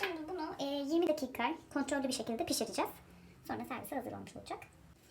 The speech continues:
Evet, görmüş olduğunuz gibi ben pizzamı pişirdim. Benimki ortalama yirmi dakika kadar pişti. Siz, e, fırınınızın ayarına göre yirmi beş dakika kadar da pişirebilirsiniz.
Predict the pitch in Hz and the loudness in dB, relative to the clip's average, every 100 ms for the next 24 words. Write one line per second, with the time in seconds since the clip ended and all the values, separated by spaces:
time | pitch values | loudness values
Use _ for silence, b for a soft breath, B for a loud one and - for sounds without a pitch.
0 | B B B - 269 254 302 302 311 277 | B B B -6 -4 2 4 4 4 4
1 | 269 269 247 226 233 240 - 226 208 202 | 2 0 -2 0 0 -2 -2 -2 -2 -4
2 | - - 277 277 269 B B - 277 277 | -4 0 0 0 -4 B B -4 -2 2
3 | 262 254 254 240 226 233 262 285 294 311 | 2 2 0 -2 0 2 0 -2 -2 -2
4 | 330 320 302 294 - - - 311 B B | -2 0 2 0 0 -6 -4 -6 B B
5 | - - 320 302 294 269 269 294 285 285 | -18 0 4 4 2 0 4 4 6 4
6 | 269 277 262 262 269 240 233 240 240 247 | 2 4 4 6 6 6 4 4 2 2
7 | 247 240 233 240 226 226 226 - 262 294 | 0 -4 -4 -2 0 0 0 -2 0 0
8 | 302 285 | 0 -2